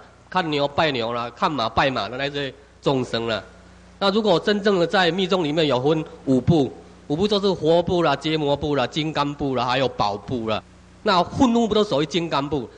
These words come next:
那金刚有五大金刚法，那五大金刚法里面，观世音菩萨又有一法，还有观世音菩萨啦、文殊菩萨都有，大威德金刚法啦，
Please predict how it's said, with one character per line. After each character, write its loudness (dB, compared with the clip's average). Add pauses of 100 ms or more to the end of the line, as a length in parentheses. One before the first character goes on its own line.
(140)
那 0
金 -2
刚 4
有 4
五 0
大 4
金 -2
刚 0
法， -2 (220)
那 2
五 0
大 2
金 -2
刚 2
法 0
里 -2
面， -2
观 0
世 -2
音 2
菩 0
萨 2
又 4
有 0
一 -2
法， 0 (720)
还 -2
有 2
观 0
世 -2
音 0
菩 -4
萨 0
啦、 2 (200)
文 -2
殊 -4
菩 -4
萨 0
都 -4
有， 0 (240)
大 4
威 4
德 0
金 -4
刚 0
法 -4
啦， -10